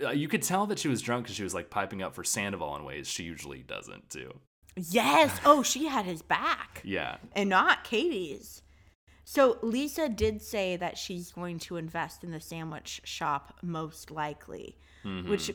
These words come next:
Speaker 2: would be a good way to keep this show Vanderpump Rules, because I feel like this season, because we only went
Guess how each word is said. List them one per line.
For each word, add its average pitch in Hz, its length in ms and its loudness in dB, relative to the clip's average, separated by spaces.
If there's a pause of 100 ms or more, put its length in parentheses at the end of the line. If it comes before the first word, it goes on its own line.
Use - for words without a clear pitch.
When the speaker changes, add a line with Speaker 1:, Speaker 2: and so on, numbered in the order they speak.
Speaker 2:
would 208 220 4
be 196 140 2
a 180 80 2
good 175 340 -4
way 165 280 0
to 175 160 -4
keep - 420 -8
this 165 180 -2
show 151 800 -4 (440)
Vanderpump 160 680 -2
Rules, 160 340 -4
because 160 240 -10
I 160 80 -4
feel 175 180 -6
like 165 220 -4
this 165 200 -4
season, 165 320 -6
because 160 300 -8
we 165 140 -4
only 151 400 -6
went 143 520 -6